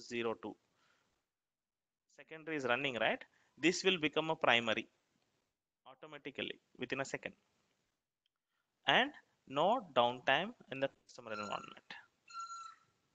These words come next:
Let's see. It is, it is, it is syncing the data a little fast. Okay, I'll not pause the recording. Let's wait. And once this is finished, yeah,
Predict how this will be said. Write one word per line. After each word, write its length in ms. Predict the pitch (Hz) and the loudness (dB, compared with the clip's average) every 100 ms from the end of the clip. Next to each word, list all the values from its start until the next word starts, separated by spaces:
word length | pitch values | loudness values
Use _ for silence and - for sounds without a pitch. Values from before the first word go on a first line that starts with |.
| _ _ _ - | _ _ _ -14
Let's 220 | 127 - | -10 -6
see. 140 | - - _ _ _ _ _ _ - _ _ _ - - - | -6 -8 _ _ _ _ _ _ -20 _ _ _ -18 -14 -8
It 120 | 120 | -6
is, 200 | 123 - | -6 -8
it 100 | - | -8
is, 180 | 120 - - - | -8 -8 -12 -10
it 100 | 127 | -8
is 60 | 117 | -8
syncing 380 | - 120 135 131 | -8 -10 -8 -6
the 60 | |
data 280 | 120 151 226 226 | -4 -4 -6 -6
a 40 | |
little 180 | 117 117 - | -10 -10 -4
fast. 340 | 120 262 - - - _ - | -4 -4 -10 -14 -20 _ -12
Okay, 200 | - 113 | -6 -4
I'll 120 | 107 120 | -2 -2
not 200 | 135 - | -4 -2
pause 180 | 120 | -4
the 100 | 120 | -2
recording. 380 | 117 - 113 165 | -4 0 -2 0
Let's 260 | 139 113 - | -2 -4 -4
wait. 200 | 127 208 - | -4 -4 -8
And 140 | 113 | -6
once 180 | 117 127 | -6 -6
this 180 | 127 143 | -8 -8
is 120 | 131 | -6
finished, 240 | 160 - | -6 -6
yeah, 120 | 117 | -4